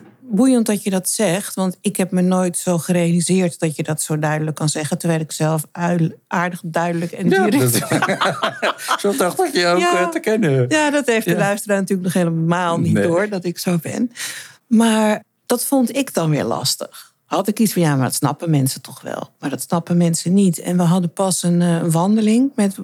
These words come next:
Speaker 1: met, eh, widows en widowers. En daar zaten een aantal weduwen. Daar zat een aantal weduwen. Het mag allebei tegenwoordig. Ehm, en de een was drieënhalve maand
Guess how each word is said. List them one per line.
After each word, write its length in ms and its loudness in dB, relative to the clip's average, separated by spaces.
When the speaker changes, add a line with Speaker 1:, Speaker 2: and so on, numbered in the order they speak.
Speaker 1:
met, 380 0
eh, 320 2
widows 340 2
en 160 2
widowers. 680 -2
En 160 2
daar 200 2
zaten 480 0
een 140 2
aantal 600 -2
weduwen. 640 2
Daar 140 0
zat 280 0
een 120 2
aantal 340 0
weduwen. 300 2
Het 120 -2
mag 240 2
allebei 420 0
tegenwoordig. 560 -2
Ehm, 480 2
en 120 2
de 100 2
een 140 4
was 140 2
drieënhalve 640 2
maand 440 0